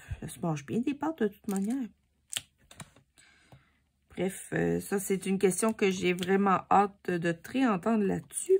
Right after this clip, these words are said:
parce que, sérieux, euh, j'ai vraiment un très, très gros blanc sur cette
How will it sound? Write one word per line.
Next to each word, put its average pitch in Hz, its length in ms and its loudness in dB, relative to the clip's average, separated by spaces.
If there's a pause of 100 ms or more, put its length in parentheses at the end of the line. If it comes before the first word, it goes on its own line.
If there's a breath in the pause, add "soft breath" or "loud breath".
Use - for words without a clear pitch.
parce - 240 -6
que, - 320 0 (1300)
sérieux, 339 500 2
euh, 175 240 0 (1600 loud breath)
j'ai 190 340 -6 (160)
vraiment 202 460 0 (180)
un 190 180 -4 (220)
très, - 260 -6
très 262 360 -4
gros 202 380 -6
blanc 165 420 0 (500)
sur - 300 -8
cette - 260 -6